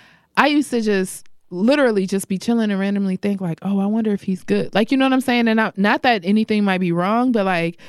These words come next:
I want you to know it's beyond, like, you having a good day. It's like, "Are you good? And if you need anything, like, "I got you." Like, and if you wanna talk about anything, "I got you." Like, let's have that conversation."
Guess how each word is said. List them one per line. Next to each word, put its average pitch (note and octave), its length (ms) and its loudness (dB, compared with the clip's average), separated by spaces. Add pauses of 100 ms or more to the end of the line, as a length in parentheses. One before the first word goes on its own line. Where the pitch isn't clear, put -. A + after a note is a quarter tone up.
(160)
I A3+ 140 4
want B3+ 240 -2
you A#3 80 -2
to G3+ 100 -2
know F#3+ 280 0
it's F#3 120 0
beyond, F3 380 -2
like, E3 200 -2
you F3+ 80 2
having E3+ 260 -2
a D#3+ 80 -6
good D#3+ 200 -4
day. F3+ 340 0
It's F3+ 260 -4
like, E3 500 -4 (300)
"Are F#3 120 2
you F#3 180 0
good? F3 600 -2
And F#3 140 0
if F#3 120 -4
you F#3 80 0
need G#3 300 2
anything, E3+ 640 -2
like, D3+ 180 -4 (200)
"I F3 140 -4
got E3 420 -6
you." C#4+ 320 -2
Like, G3+ 280 -2
and G3+ 100 0
if F#3 120 -4
you F#3+ 80 -2
wanna F3+ 180 -2
talk D#4+ 220 0
about A#3 180 -2
anything, F#3+ 400 -4
"I D#3 100 -2
got F3+ 320 -6
you." E3+ 60 -6
Like, D#3+ 200 -4
let's G3 180 -2
have G3 180 -4
that F3 140 -6
conversation." G3 800 -4